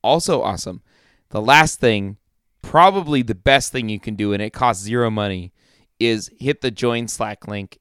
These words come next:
and join our awesome disc golf Slack community full of disc golf podcast listeners, full of disc golfers just in general, people in your area, uh, playing your local courses, channels for posting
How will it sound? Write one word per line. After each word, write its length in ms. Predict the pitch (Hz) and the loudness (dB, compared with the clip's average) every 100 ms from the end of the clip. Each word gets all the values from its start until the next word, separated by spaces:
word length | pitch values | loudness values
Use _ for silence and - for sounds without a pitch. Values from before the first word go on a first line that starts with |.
| - | -8
and 220 | 117 107 | -6 -6
join 340 | - 113 113 110 | -6 -4 -4 -4
our 160 | 104 _ - | -6 _ -6
awesome 560 | 113 127 - 143 147 147 _ _ _ - | -2 -2 0 -2 -4 -10 _ _ _ -2
disc 260 | 131 - | -2 0
golf 260 | - 120 117 | 2 2 2
Slack 320 | - 117 113 | -2 -2 -2
community 600 | - 113 110 104 104 98 - _ _ _ _ | -6 -8 -6 -4 -4 -6 -10 _ _ _ _
full 340 | - 165 170 | 0 4 4
of 120 | 147 | 2
disc 240 | 147 147 - | 2 0 2
golf 200 | 135 - | 2 4
podcast 520 | 123 117 120 110 - | 2 2 0 -2 -2
listeners, 460 | 117 - 113 107 | -6 -6 -8 -8
full 220 | - 214 190 | 0 4 4
of 120 | 104 | 2
disc 240 | - 156 - | -4 -4 0
golfers 460 | 127 107 110 101 | 0 0 -2 -6
just 260 | - 113 - | -6 -10 -8
in 100 | 104 | -6
general, 480 | 113 117 104 98 - _ _ - | -4 -4 -4 -8 -12 _ _ -8
people 300 | 127 131 117 | -4 -2 -2
in 100 | 107 | -2
your 140 | 101 - | -4 2
area, 640 | 147 160 160 147 143 139 _ _ - | 4 6 4 2 0 -4 _ _ -8
uh, 260 | 110 104 73 - 101 - | -4 -2 -4 -10 -16 -6
playing 240 | 139 123 | -2 -2
your 140 | 110 | -2
local 320 | 110 104 - 98 | -2 -2 -4 -4
courses, 680 | 185 185 170 160 147 131 - _ _ _ - | 2 2 2 -2 -2 -4 -14 _ _ _ -10
channels 520 | - 147 127 120 110 | -2 0 0 -2 -6
for 280 | - 117 110 | -4 -2 -2
posting 580 | - 131 123 113 110 | 0 -2 -2 -8 -10